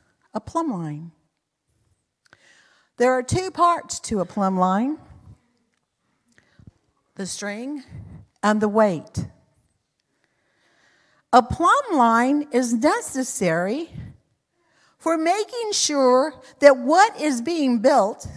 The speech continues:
and we are, is straight, is plumb, is how it should be. Because without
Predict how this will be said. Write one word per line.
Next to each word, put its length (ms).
and 160
we 140
are, 400
is 240
straight, 600
is 140
plumb, 640
is 100
how 240
it 80
should 340
be. 280
Because 460
without 920